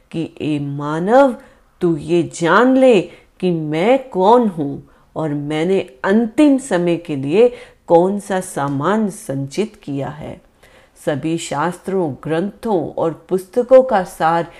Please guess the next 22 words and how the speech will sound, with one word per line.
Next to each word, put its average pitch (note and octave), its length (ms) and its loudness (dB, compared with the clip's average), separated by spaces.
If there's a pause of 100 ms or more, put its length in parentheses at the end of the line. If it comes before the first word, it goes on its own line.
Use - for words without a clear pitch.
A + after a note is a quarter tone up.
(240)
यही E3+ 440 -2
है A#3 300 -4 (300)
कि F3 100 -4
मनुष्य E3 640 -6
अपने D3+ 540 -6
अस्तित्व F#3+ 720 -2
को A3 160 2
पहचाने D3 840 -8 (260)
और F#3 160 2
अपने A3 480 -2
वास्तविक F3 840 -6
कार्य D#3 360 -2
में F3 300 -6 (320)
जुट D3+ 380 -8
जाए। E3+ 440 -10 (380)
जब D3 240 -8 (120)
तक D#3+ 200 -8
अपने D#3 640 -6
आप G3+ 360 2
की A#3 120 -2
परख F#3+ 400 2
नहीं, F#3 480 -2